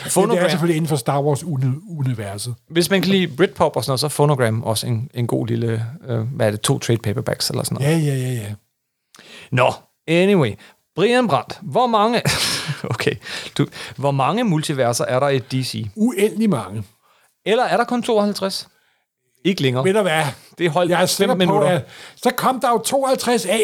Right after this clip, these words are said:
Speaker 1: og så er det den mystiske nummer nul, og så er der
Speaker 2: <laughs>
Speaker 1: Prime, og så er der Prime Plus. Hør du her, der findes lige så mange multiuniverser, som der findes partikler i universet, for hver partikler repræsenterer et univers.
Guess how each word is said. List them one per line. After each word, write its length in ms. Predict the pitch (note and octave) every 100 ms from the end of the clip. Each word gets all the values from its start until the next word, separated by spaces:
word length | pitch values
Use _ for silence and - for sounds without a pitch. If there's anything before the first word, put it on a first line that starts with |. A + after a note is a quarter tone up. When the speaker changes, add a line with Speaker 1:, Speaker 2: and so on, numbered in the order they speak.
| F#3
Speaker 1:
og 60 |
så 80 | F3+
er 40 |
det 140 | F3 E3+
den 80 | E3
mystiske 380 | F#3+ G3 F3 G3+
nummer 240 | E3+ E3
nul, 260 | D#3 D#3 G3+
og 120 | D3+
så 120 | E3
er 100 | E3
der 120 | E3+ E3+ F#3+
Speaker 2:
<laughs> 120 | -
Speaker 1:
Prime, 380 | D#3+ F3 G#3 G3+ - C3+ -
og 100 | D#3
så 80 |
er 40 | F3+
der 80 | F#3
Prime 440 | - F3+ F3+ F3+
Plus. 500 | - A3+ B3+ - - - D#3 - - - -
Hør 100 | G3
du 100 | G3+
her, 260 | F#3 G3 B2+ - - -
der 140 | E3+
findes 300 | E3 F3+ F3+
lige 100 | A#3+
så 100 | A#3+
mange 280 | G#3+ E3+ G3+ - G#3
multiuniverser, 720 | E3 G3+ B3 F#3+ E3+ D#3 C#3 D#3
som 160 | D#3
der 80 | D3+
findes 280 | D3 D3 C3+
partikler 600 | - B2+ - F3 D#3 F#3 -
i 60 |
universet, 600 | D3 C3 A2 F#2+ F#2+ B2 B2
for 80 |
hver 160 | B2+ D#3+
partikler 560 | D3 C#3 - F3 F#3 D3
repræsenterer 520 | A#2+ C#3+ - D#3 C3
et 180 | C#3 -
univers. 580 | - C3 G#2+ F2 -